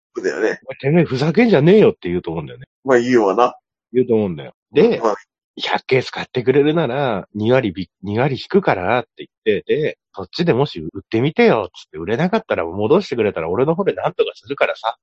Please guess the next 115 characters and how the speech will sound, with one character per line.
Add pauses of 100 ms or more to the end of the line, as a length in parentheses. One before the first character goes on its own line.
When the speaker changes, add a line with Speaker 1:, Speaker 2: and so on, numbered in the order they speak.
Speaker 2:
て
言
う
と
思
う
ん
だ
よ、
Speaker 1:
ま
あ
ま
あ
ま
あ。
Speaker 2:
俺。
Speaker 1:
う
ん。
Speaker 2:
<laughs> (1300)
「い
や、
ど
う
す
か？ (280)
今
日、 (300)
今
日、 (160)
今
日
行
っ
て
み
て、
他、 (400)
ね、
小
売
先
に
ち
ょ
っ
と
売
っ (100)
て
み
て、
売
れ
な
か
っ
た
ら、 (420)
わ
か
り
ま
す。
七
十
ケ
ー
ス
し
か
い
ら
な
い
の
は
わ
か
り
ま
す
け
ど、
ち
ょ
っ
と
百
ケ
ー
ス
引
き
受
け
て
も
ら
え
な
い
と、
ち
ょ
っ
と
相
場
も
崩
れ
ち
ゃ
う
し」